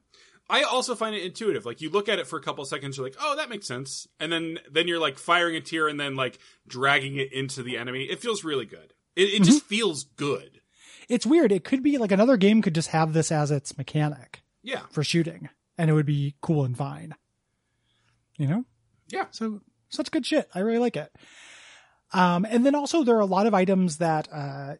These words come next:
Speaker 2: give you a tears up and then, like, also kind of fuck you over a little bit.
Speaker 1: Mm-hmm.
Speaker 2: You know, like Tiny Planet, which, like, if you get this with that,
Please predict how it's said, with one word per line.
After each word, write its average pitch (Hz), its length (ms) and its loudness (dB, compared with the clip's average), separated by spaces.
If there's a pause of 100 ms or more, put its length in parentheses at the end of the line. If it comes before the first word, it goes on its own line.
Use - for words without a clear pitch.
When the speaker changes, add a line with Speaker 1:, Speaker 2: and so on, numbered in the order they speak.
Speaker 2:
give 190 140 2
you 190 100 6
a 151 40 6
tears 202 400 4
up 180 180 6
and 156 160 2
then, 156 120 4
like, 147 180 0
also 143 240 0
kind 143 160 0
of 131 60 -2
fuck - 260 -4
you 139 120 -6
over 143 180 -6
a 214 40 -2
little 220 160 -4
bit. 294 240 -4 (260)
Speaker 1:
Mm-hmm. 180 200 -4 (520)
Speaker 2:
You 240 100 6
know, 269 100 8
like 196 340 6
Tiny 180 280 4
Planet, 165 440 -2 (1400)
which, 180 300 0
like, 165 220 -2
if 165 120 -2
you 175 80 -2
get 180 120 4
this 175 180 -2
with 151 140 -2
that, 185 360 0